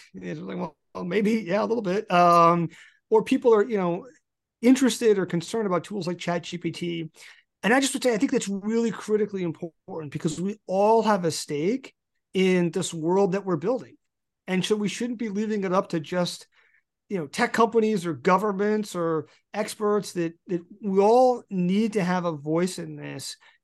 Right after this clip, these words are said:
and be engaged. And I do think that we're gonna have much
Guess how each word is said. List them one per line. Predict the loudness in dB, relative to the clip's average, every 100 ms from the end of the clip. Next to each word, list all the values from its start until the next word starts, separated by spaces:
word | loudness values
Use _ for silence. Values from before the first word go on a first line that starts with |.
| -2
and | 0 2
be | 0
engaged. | 0 2 2 2 2
And | 0
I |
do | 2 0
think | -2 -4
that | -4
we're | -4
gonna | -4 -4 -4
have | -6 -4
much | 0 2 2 0